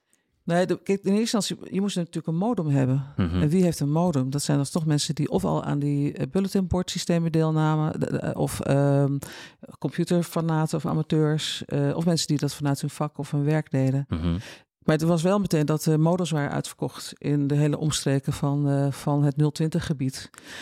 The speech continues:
Speaker 1: Eh, dus het waar, het, er zetten ook heel veel mensen aan om dan,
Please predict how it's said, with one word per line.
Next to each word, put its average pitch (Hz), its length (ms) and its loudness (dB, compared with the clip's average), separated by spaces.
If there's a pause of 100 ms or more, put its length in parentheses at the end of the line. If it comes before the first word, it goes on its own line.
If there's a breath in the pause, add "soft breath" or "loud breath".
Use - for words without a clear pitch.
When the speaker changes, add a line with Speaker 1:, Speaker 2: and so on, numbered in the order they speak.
(240 loud breath)
Speaker 1:
Eh, 147 640 4 (120)
dus 160 160 2
het 170 160 -2
waar, 170 260 0
het, 156 120 -6
er 160 180 -4
zetten 190 260 0
ook 185 80 -4
heel 190 160 2
veel 185 100 -2
mensen 151 260 -2
aan 147 160 0
om 170 140 0
dan, 156 280 2